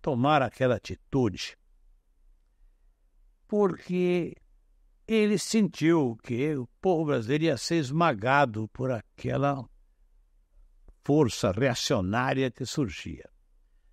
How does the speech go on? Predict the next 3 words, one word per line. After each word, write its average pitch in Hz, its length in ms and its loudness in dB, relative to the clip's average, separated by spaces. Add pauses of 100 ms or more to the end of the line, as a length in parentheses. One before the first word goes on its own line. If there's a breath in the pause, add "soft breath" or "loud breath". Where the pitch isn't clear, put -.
(380)
Primeiro, 269 580 4 (1300)
ia 180 460 0
desmoralizá-lo, 139 1200 0